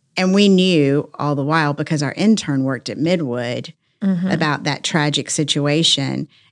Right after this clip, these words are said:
Speaker 1: And it, and when he passed away, unfortunately, that was, that really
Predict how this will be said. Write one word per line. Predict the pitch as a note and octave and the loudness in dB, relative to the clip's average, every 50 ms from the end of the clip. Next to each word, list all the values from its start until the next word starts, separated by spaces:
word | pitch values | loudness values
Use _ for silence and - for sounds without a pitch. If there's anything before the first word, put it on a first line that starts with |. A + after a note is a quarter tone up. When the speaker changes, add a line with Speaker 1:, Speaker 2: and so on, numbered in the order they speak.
| _ - | _ -2
Speaker 1:
And | D#3 D#3 | 0 2
it, | D3+ - - - D#3+ | 2 0 -2 -2 -2
and | D#3 D#3 C#3+ - - - _ _ - | 0 0 0 -2 -6 -12 _ _ -6
when | E3 D#3+ D#3+ | -2 -2 0
he | D#3 D#3+ D#3 | 0 0 0
passed | D3+ D3+ D3+ D3 D3 - - | -2 -2 -4 -4 -4 -4 -4
away, | D#3 D3 D#3 E3+ F#3 F3+ | -2 -2 0 0 2 2
unfortunately, | D3+ C#3+ D3 C#3+ - C#3+ D3 - - D3 C3+ C#3+ C#3 | 2 2 0 -2 -2 -4 -4 -2 -2 -4 -2 -2 -2
that | C3+ D3+ D3+ D#3 - | -2 -2 -2 -2 -2
was, | - D#3+ D#3 D3 C#3 - - - _ _ _ _ _ _ _ _ _ _ _ _ _ _ | 0 -2 -2 0 -2 -2 -4 -6 _ _ _ _ _ _ _ _ _ _ _ _ _ _
that | - - E3+ F3+ E3+ C#3+ | -16 -6 -4 -2 0 2
really | F#3 F#3+ F#3+ F3+ D#3 | 4 4 4 4 2